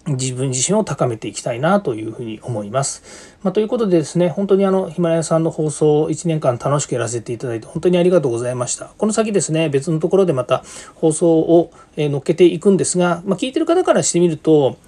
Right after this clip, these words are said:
えー、プラットフォームが変わるだけでやってる内容は変わらないよねっていうふうになると思いますので、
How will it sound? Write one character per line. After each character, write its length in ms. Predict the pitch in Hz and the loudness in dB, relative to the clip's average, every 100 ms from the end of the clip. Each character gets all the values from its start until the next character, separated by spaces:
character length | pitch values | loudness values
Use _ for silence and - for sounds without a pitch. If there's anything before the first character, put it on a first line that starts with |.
| - | -8
え 120 | 131 | -8
ー、 60 | 123 | 0
プ 100 | 208 | 2
ラ 80 | |
ッ 20 | 214 | 4
ト 80 | |
フ 80 | 311 | 4
ォ 20 | |
ー 20 | 254 | 4
ム 60 | |
が 140 | 156 117 | 2 0
変 120 | 127 | 2
わ 80 | 131 | 4
る 80 | 139 | 2
だ 100 | 143 | 0
け 120 | 151 | 0
で 300 | 135 131 110 | 0 0 -2
や 120 | 123 | -2
っ 20 | |
て 80 | - | 0
る 80 | 175 | 2
内 140 | 180 | 4
容 80 | 185 | 4
は 80 | 180 | 2
変 100 | 180 | 2
わ 60 | 180 | 4
ら 140 | 196 | 4
な 100 | 220 | 4
い 40 | 175 | 2
よ 80 | |
ね 100 | 135 | -2
っ 40 | 143 | -6
て 220 | _ 147 | _ -2
い 100 | 165 | -2
う 40 | 202 | -2
ふ 60 | |
う 60 | 233 | 0
に 160 | 165 - 202 | 0 -2 0
な 120 | 247 | 2
る 100 | 202 | 2
と 120 | 120 | -2
思 240 | 110 139 | 0 4
い 80 | 160 | 4
ま 120 | 170 | 4
す 200 | 151 - - _ - | 2 -2 -8 _ -2
の 220 | 180 151 - - - _ 196 | 0 0 -6 -20 -20 _ 4
で、 220 | 196 | 4